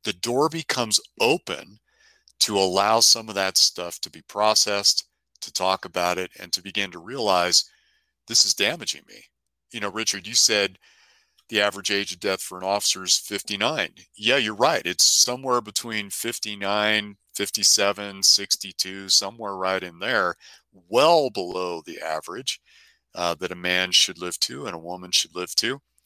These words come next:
And it's a direct reflection.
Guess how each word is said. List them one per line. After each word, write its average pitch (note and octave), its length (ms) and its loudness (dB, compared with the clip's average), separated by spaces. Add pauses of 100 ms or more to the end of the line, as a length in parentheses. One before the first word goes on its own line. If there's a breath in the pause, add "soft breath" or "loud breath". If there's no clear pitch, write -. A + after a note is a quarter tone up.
(280 loud breath)
And A2 480 2
it's G#2+ 200 0
a F#2+ 80 -14
direct G2 560 -2
reflection. G#2+ 680 0